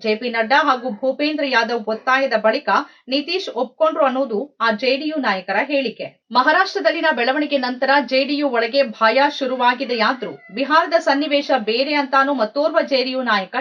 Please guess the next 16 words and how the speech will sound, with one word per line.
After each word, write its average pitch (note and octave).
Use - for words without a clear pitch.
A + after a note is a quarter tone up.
ಹೇಳಿದ್ದಾರೆ. F#3+
ಶಿಂದೆ E4
ಒಂದ್ D#4+
ಕಡೆ F4
ಪಕ್ಷದ D#4
ಹಿಂದುತ್ವ D#4
ನಿಲುವನ್ನ C4
ನಿಭಾಯಿಸಬೇಕಾಗಿತ್ತು, A3
ಅದೇ D#4
ವೇಳೆ B3
ಅವರ D4+
ಸಾಮಾಜಿಕ C#4+
ನೆಲೆ A#3
ದುರ್ಬಲವಾಗತೊಡಗಿತ್ತು B3+
ಅನ್ನೋದು A#3+
ಶಿಂದೆ D#4+